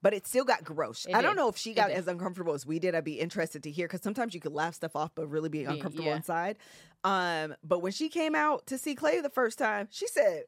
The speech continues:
Speaker 1: <laughs>
Speaker 2: <laughs>
Speaker 1: "Take a, take another look.
Speaker 2: Take a look.
Speaker 1: Take another look.
Speaker 2: Spin
Speaker 1: Okay?
Speaker 2: around, do a little
Speaker 1: Uh-huh.
Speaker 2: spin around.
Speaker 1: All right.
Speaker 2: You
Speaker 1: I'm
Speaker 2: see
Speaker 1: not
Speaker 2: the
Speaker 1: doing all
Speaker 2: booty
Speaker 1: this
Speaker 2: booty
Speaker 1: for
Speaker 2: ink?
Speaker 1: nothing."
Speaker 2: Yeah,
Speaker 1: All right.
Speaker 2: she, she looks amazing.
Speaker 1: Yeah.
Speaker 2: Uh, how do you feel about their relationship and them together?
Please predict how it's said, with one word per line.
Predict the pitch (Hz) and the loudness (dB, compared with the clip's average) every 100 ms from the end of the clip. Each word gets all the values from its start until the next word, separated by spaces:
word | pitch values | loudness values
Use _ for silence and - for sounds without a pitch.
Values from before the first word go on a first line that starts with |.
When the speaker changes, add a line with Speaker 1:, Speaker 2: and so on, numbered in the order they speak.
| - | 0
Speaker 1:
<laughs> | |
Speaker 2:
<laughs> | - 302 208 339 254 - - | 6 6 8 8 6 0 2
Speaker 1:
"Take | - 339 | 4 4
a, | 208 190 | 2 4
take | 415 - | 4 6
another | 254 233 | 8 8
look. | 208 539 | 8 8
Speaker 2:
Take | 311 302 269 | 8 6 4
a | |
look. | 285 262 170 - | 4 4 0 4
Speaker 1:
Take | 277 | 8
another | 254 233 180 | 10 8 6
look. | 208 622 - | 6 6 6
Speaker 2:
Spin | - - 202 | 0 4 8
Speaker 1:
Okay? | 294 | 8
Speaker 2:
around, | 277 285 | 8 6
do | - | 4
a | 214 | 8
little | - 302 285 | 8 10 8
Speaker 1:
Uh-huh. | 202 156 151 | 6 2 2
Speaker 2:
spin | 320 | 2
around. | 302 302 262 | 4 6 8
Speaker 1:
All | 247 | 8
right. | 226 240 247 294 | 6 4 6 8
Speaker 2:
You | |
Speaker 1:
I'm | - | 6
Speaker 2:
see | 320 | 8
Speaker 1:
not | 294 | 8
Speaker 2:
the | 294 | 8
Speaker 1:
doing | 277 | 10
all | 269 262 | 10 10
Speaker 2:
booty | |
Speaker 1:
this | 269 | 6
Speaker 2:
booty | 214 | 6
Speaker 1:
for | 220 | 6
Speaker 2:
ink? | 247 226 | 6 6
Speaker 1:
nothing." | - - 311 220 - _ | 4 6 4 2 -6 _
Speaker 2:
Yeah, | 180 214 | 4 4
Speaker 1:
All | 254 | 4
right. | 247 247 - | 2 0 -6
Speaker 2:
she, | - 233 | -6 -6
she | |
looks | 208 214 226 | -2 -2 -2
amazing. | 185 175 165 - 180 | -6 -6 -6 -4 0
Speaker 1:
Yeah. | 160 - - - | 0 -2 -12 -2
Speaker 2:
Uh, | 208 190 | 2 2
how | 220 269 | 4 2
do | 302 | 2
you | 339 | -2
feel | 285 | 0
about | 262 226 180 | 2 2 2
their | 202 190 | 2 2
relationship | 180 165 170 - - 240 269 - 302 - | 2 -2 -2 -2 -4 -6 -6 -4 -4 -2
and | 190 180 170 | -4 -4 -4
them | 170 | -4
together? | 180 185 165 165 180 220 247 | -4 -6 -2 -2 0 -2 -4